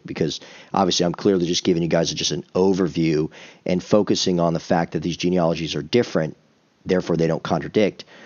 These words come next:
But you can divide these forty-one generations in Matthew chapter one into three sections. And the cool thing is, is when you break them up and you're looking at it and seeing Matthew's mission,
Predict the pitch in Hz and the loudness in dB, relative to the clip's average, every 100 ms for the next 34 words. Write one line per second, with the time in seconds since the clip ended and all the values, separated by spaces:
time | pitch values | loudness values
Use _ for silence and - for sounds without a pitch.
0 | - - - - _ _ _ _ _ - | -20 -20 -20 -20 _ _ _ _ _ 2
1 | 101 135 151 180 151 107 117 117 127 110 | 4 4 4 4 2 2 2 4 4 4
2 | 92 85 98 92 - 113 120 117 107 90 | 2 2 0 0 0 2 4 4 2 2
3 | 101 92 98 - 85 85 87 90 92 82 | 2 4 2 0 -2 -2 0 0 -2 -4
4 | - 82 90 90 90 98 87 - - 90 | -2 -2 -2 -2 -2 -2 -4 -4 -2 0
5 | - 123 127 - 87 92 - - _ _ | 2 2 2 -2 -4 -8 -8 -8 _ _
6 | _ _ - - - _ _ _ 110 110 | _ _ -20 -20 -20 _ _ _ 2 2
7 | - 175 175 143 123 131 107 92 107 104 | 4 2 4 4 4 4 2 0 2 4
8 | 98 - 95 107 131 135 120 107 123 98 | 2 0 0 2 2 2 2 4 4 2
9 | 92 95 95 104 131 147 104 85 82 87 | 2 2 2 2 2 2 2 0 0 -4
10 | - 82 - 120 117 104 98 113 - 104 | -4 -4 0 2 4 4 4 2 0 0
11 | 92 80 101 131 - 87 78 | 0 2 2 2 2 0 -4